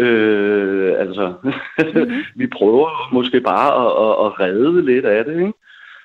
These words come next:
Speaker 1: Altså, jeg, jeg bor på Bornholm, og, og der har vi kæmpe problemer med sælerne, fordi at vi har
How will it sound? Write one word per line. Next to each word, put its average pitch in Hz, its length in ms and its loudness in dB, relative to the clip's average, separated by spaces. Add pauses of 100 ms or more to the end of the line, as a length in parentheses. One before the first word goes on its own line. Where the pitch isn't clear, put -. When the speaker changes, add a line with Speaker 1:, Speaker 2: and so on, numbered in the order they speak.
(120)
Speaker 1:
Altså, 120 380 -2
jeg, 127 280 -2
jeg 143 120 -4
bor 160 200 0
på 151 80 -4
Bornholm, 101 640 -2 (520)
og, 117 440 4
og 113 140 -2
der 123 80 0
har 139 100 -6
vi 135 100 -6
kæmpe 170 680 -6
problemer 113 420 -2
med 110 140 -4
sælerne, 120 640 -4
fordi 110 380 -8
at 101 180 -6
vi 98 60 -14
har 98 180 -8